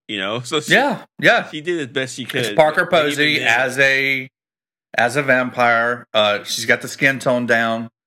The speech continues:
Speaker 2: Um, you know, she does a good job of being, like, a disaffected vampire, you know, kinda sarcastic.
Speaker 1: Yeah, she does
Speaker 2: Um,
Speaker 1: okay.
Speaker 2: I dug it.
Speaker 1: Yeah.
Speaker 2: Yeah.
Speaker 1: She, um, had a weird role in, um, when I watched,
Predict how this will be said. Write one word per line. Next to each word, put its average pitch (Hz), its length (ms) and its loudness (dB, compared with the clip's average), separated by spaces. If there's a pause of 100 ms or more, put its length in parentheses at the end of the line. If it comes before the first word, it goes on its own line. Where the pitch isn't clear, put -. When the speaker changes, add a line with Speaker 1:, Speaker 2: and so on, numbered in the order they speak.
(600)
Speaker 2:
Um, 101 680 0 (680)
you 117 120 -2
know, 110 180 0
she 113 220 -6
does 127 260 2
a 151 60 -6
good 135 180 -2
job 117 240 2
of 110 140 -10
being, 113 280 0
like, 107 240 0
a 101 540 0 (1700)
disaffected 107 600 -2
vampire, 104 640 -2
you 107 80 -6
know, 101 80 -2
kinda 104 240 -4
sarcastic. 104 760 -4
Speaker 1:
Yeah, 120 280 -4
she 123 160 -18
does 233 200 -8
Speaker 2:
Um, 92 100 -8
Speaker 1:
okay. 92 280 -8
Speaker 2:
I 110 100 0
dug 107 200 0
it. 107 160 -4 (160)
Speaker 1:
Yeah. 170 300 -6 (140)
Speaker 2:
Yeah. 107 260 -4
Speaker 1:
She, 247 280 -6
um, 208 340 -6
had 160 220 -6
a 151 80 -4
weird 120 360 -8
role 113 420 -6
in, 95 320 -8
um, 87 400 -10
when 110 160 -8
I 104 80 -6
watched, 107 480 -8